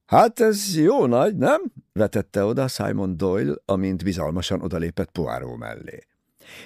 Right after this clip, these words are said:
"Tudja, én nem sokat törődöm a templomokkal, mi egyébbel, de az ilyesmi reám is hat.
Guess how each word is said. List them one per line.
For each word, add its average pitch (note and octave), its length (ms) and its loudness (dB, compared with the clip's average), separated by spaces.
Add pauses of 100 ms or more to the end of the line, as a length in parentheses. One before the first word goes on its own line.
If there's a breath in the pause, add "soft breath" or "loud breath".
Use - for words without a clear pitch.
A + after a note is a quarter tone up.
"Tudja, C4 320 4
én C#3 300 2
nem C#3+ 160 2
sokat D3+ 300 0
törődöm C3+ 440 2
a A#2+ 60 0
templomokkal, A2+ 840 0
mi F#2 180 0
egyébbel, A#2+ 640 -2 (260 loud breath)
de - 160 -2
az A3+ 340 2
ilyesmi E3+ 480 0
reám A#2+ 460 0
is F#2+ 200 -6
hat. G2+ 260 -4